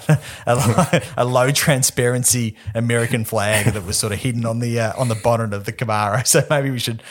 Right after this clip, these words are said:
stop talking about it. But I do wanna talk about paddle shift because that was a red hot topic on Friday. And I had, like, a, you know, like, a six day long fomo episode not being at Bathurst, but its peak,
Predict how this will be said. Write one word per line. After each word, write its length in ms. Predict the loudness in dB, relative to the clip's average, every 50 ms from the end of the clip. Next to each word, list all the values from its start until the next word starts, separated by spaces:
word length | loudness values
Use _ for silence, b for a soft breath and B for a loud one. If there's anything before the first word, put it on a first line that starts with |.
| B B B B
stop 300 | -2 2 2 2 2 2
talking 200 | 0 0 0 0
about 180 | 0 0 -2
it. 100 | -2 0
But 220 | 0 2 2 0 0
I 100 | 0 0
do 220 | 2 4 6 6 6
wanna 160 | 6 6 4
talk 260 | 4 4 4 4 4
about 200 | 4 2 2 2
paddle 220 | 2 0 0 0
shift 260 | -2 -2 -2 -4 -2 -2
because 240 | -2 -2 2 4
that 140 | 4 4 2
was 100 | 2 -2
a 60 | -2
red 280 | -2 0 0 2 2 4
hot 220 | 4 2 2 4
topic 240 | 2 2 2 2 0
on 140 | -2 -4 -4
Friday. 600 | -2 2 2 4 4 4 2 0 -2 -4 -4 B B B B B B B B B -2
And 320 | 0 0 2 0 0 -2 B B B B B B 0
I 160 | 2 2 4
had, 180 | 4 2 4 4
like, 240 | 4 4 4 6 6
a, 200 | 4 4 4 2
you 100 | 0 2
know, 100 | 4 4
like, 120 | 4 2
a 60 | 2 2
six 320 | 2 4 2 2 0 2
day 240 | 2 4 4 4 4
long 500 | 4 4 4 4 2 2 0 -4 -6 -10 -14 _ _ -20 -2 0
fomo 400 | 2 2 2 2 2 2 2 2
episode 440 | 0 0 0 0 2 2 2 2 0
not 300 | 0 2 2 0 0 0
being 240 | 0 0 2 0 0
at 140 | -2 -2 0
Bathurst, 420 | 0 0 0 0 -2 -4 -2 -2
but 120 | -2 -2
its 160 | -2 -2 -6 -8
peak, 520 | -8 _ 0 2 2 2 0 -4 -10 -12